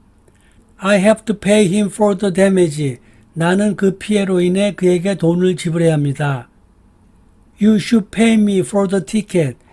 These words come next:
당신은 내게 티켓 값을 지불해야 합니다. I paid three dollars for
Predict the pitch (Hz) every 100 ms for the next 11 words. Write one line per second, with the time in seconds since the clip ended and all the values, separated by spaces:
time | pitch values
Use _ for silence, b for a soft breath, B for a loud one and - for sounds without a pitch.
0 | b _ 160 185 170 196 202 190 180 175
1 | 208 196 - 202 196 - 180 - 208 196
2 | 185 175 175 170 156 143 147 127 117 _
3 | _ _ _ _ _ _ _ _ _ 208
4 | 214 202 - 220 202 185 233 208 185 185
5 | 196 220 240 233 - b _ - 202